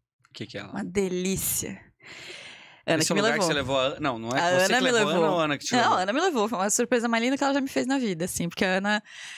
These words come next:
Speaker 2: é, ia pro Rio sempre pra fazer mestrado, que é um amigo muito chique que tem mestrado. E aí ela ia sempre, e ela sempre falava, "Ah, é,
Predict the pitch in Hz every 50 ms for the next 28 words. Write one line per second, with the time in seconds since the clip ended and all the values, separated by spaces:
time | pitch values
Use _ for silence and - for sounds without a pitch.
0 | - - - - 160 156 156 151 - - 196 208 208 - 214 226 196 214 190 196
1 | - - - 175 196 226 - 339 302 - 214 - 208 185 190 180 175 - - -
2 | 190 196 208 185 - - 175 180 180 180 180 175 185 180 175 175 175 - - -
3 | - - 208 202 - - - 170 165 165 - - 170 180 190 - - - - -
4 | - - - - - - - - - 190 190 185 180 175 180 180 185 180 190 190
5 | 202 - - 220 196 185 190 214 - 247 226 220 220 214 214 - 226 233 269 285
6 | - 359 349 302 226 226 214 202 196 220 262 285 285 285 262 233 202 170 165 -
7 | 170 180 175 175 175 170 165 160 160 156 147